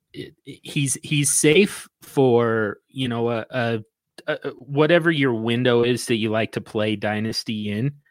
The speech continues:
I think Lamar Jackson is probably safe for that. I still think that there,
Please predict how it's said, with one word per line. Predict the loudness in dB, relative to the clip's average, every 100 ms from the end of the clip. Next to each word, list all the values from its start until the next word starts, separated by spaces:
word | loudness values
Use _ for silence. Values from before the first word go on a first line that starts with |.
| _
I | -4
think | 0 0 2
Lamar | 0 0 0
Jackson | -2 -2 -4 -6
is | -6
probably | -6 -4 -2 -2 -6 -6
safe | -6 -6 -6
for | -14
that. | -14 -14 -6
I | -6
still | 0 2 2
think | 2 -2 -2
that | -4 -2
there, | -2 -2